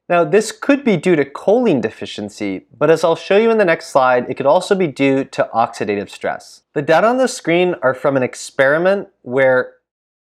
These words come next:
the cells of animals were isolated and they were exposed to conditions of oxidative stress and antioxidant protection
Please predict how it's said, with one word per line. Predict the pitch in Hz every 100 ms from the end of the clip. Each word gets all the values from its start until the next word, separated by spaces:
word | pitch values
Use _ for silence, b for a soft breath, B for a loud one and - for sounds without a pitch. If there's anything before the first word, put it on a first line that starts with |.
| _ _ _
the | 123 127
cells | - - - 165 220 240 233 220
of | 165 165 - -
animals | 160 170 143 127 120 117
were | - 117 120
isolated | 143 165 - 113 104 98 113 143 - _ _ _ _ _ _ _ _ _ _ _
and | 160 156 156
they | 156
were | 151 147
exposed | 135 - - 170 170 196 -
to |
conditions | 175 160 143 120 160 - 175 160 156
of | - 120 -
oxidative | 120 143 156 - 170 156 143
stress | 139 - 131 123 123 - -
and | 113 113
antioxidant | 131 143 156 156 147 139 - 123 120
protection | 120 - 147 139 - 104 104